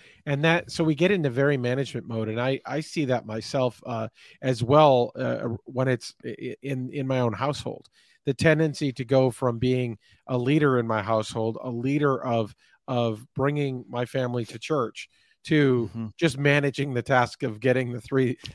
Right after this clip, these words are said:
Speaker 1: the three littles
Speaker 2: <laughs>
Speaker 1: out the door and wearing clothes and having the right, having shoes and, and not looking disheveled and getting them to church on time. That can get to be very managed, but I'm doing it with purpose. I'm doing it with intention.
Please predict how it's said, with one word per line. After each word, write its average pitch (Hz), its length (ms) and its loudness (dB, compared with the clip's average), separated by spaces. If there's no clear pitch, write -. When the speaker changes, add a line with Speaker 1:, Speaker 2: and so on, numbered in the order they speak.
Speaker 1:
the 123 80 -4
three 165 240 4
littles 151 400 6
Speaker 2:
<laughs> - 60 -6
Speaker 1:
out 151 200 4
the 175 80 0
door 147 420 8
and 131 140 0
wearing 160 320 6
clothes 151 560 6
and 135 140 -4
having 160 360 2
the 165 60 -2
right, 156 280 0
having 165 300 0
shoes 160 500 0
and, 120 180 -4
and 135 380 -2
not 156 240 2
looking 151 300 -4
disheveled 143 540 -2
and 127 120 -6
getting 139 220 0
them 135 100 -4
to 127 80 -4
church 127 260 -6
on 117 120 -6
time. 110 200 -8
That 160 320 0
can 214 180 -8
get 165 240 0
to 160 120 -4
be 139 200 -2
very 131 400 0
managed, 123 600 -4
but 160 420 2
I'm 143 180 -4
doing 160 280 0
it 156 100 -6
with - 180 -12
purpose. 139 440 -4
I'm 127 180 -8
doing 139 320 0
it 135 100 -6
with 127 140 -8
intention. 117 640 -6